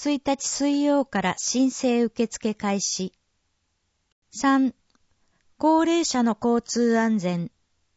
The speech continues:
道路を横断するときは、一呼吸置いて左右の安全確認を。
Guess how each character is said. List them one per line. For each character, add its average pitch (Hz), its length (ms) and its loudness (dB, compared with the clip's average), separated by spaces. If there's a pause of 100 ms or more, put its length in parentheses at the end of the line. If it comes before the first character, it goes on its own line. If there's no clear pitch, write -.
(120)
道 330 280 2
路 302 60 2
を 220 320 4
横 254 160 4
断 240 220 0
す - 140 -6
る 233 140 0
と 220 140 -6
き 220 180 -2
は、 175 160 -2 (320)
一 - 240 0
呼 320 140 0
吸 240 360 2
置 202 180 0
い 196 40 -2
て 185 220 -4
左 277 220 -2
右 262 260 2
の 190 160 2
安 233 220 2
全 233 220 0
確 226 260 -4
認 180 340 -2
を。 165 180 -6